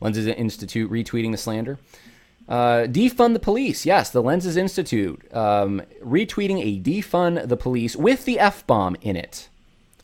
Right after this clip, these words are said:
With the F-bomb in it. Is this what you guys are contributing to when you contribute to Cru, to Campus Crusade? If they don't issue apology, an apology for this, what reason do you have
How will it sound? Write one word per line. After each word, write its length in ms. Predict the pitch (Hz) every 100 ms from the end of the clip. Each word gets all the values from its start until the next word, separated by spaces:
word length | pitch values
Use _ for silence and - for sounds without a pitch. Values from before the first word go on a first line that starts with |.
| -
With 320 | 202 226 -
the 260 | 131 180
F-bomb 560 | 156 160 - - 98 85 -
in 120 | 87
it. 300 | 62 - - _ - - - -
Is 220 | 113 120
this 200 | 214 -
what 220 | 226 214
you 100 | 180
guys 440 | 185 170 170 156 - _ _ -
are 180 | - 123
contributing 480 | 120 117 147 147 160
to 220 | 143 160
when 160 | 160 113
you 140 | 120
contribute 480 | 135 131 - 127 131
to 100 | -
Cru, 460 | - - 117 170 190 _ _ -
to 80 | 123
Campus 320 | 139 131 127
Crusade? 560 | - 117 123 139 185 - _ - -
If 100 | 165
they 140 | 214
don't 180 | 269 254
issue 260 | 180 202 151
apology, 540 | - 110 113 139 98
an 120 | 113
apology 480 | 104 - 151 196 104
for 180 | 90 92
this, 300 | 87 85 -
what 400 | - 139 202 233
reason 420 | 123 127 175 165
do 80 | 113
you 80 | 107
have 400 | 98 87 92